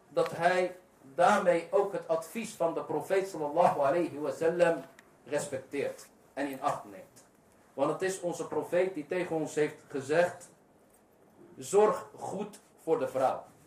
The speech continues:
Ook heeft hij sallallahu alayhi wa sallam gezegd: "De beste onder jullie is degene die de beste omgang heeft met zijn vrouw." En vervolgens zei hij: "En ik ben de beste van jullie." Waarom?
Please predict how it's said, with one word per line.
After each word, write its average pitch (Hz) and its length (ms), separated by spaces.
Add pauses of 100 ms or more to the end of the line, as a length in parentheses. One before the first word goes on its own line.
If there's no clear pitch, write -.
(400)
Ook 240 260
heeft 180 280
hij 180 260
sallallahu 165 540
alayhi 147 380
wa 139 100
sallam 165 440
gezegd: 170 420 (360)
"De 160 180
beste - 480
onder 175 260
jullie 196 420 (360)
is 175 200
degene 180 540 (240)
die 160 140
de 151 120
beste 214 520
omgang 165 580
heeft 208 420 (220)
met 151 180
zijn 120 220
vrouw." - 260 (720)
En 143 120
vervolgens 160 500
zei 156 160
hij: 196 420
"En 165 140
ik 143 160
ben 190 340 (200)
de 151 220
beste 190 400 (420)
van 143 180
jullie." 175 380 (240)
Waarom? 160 520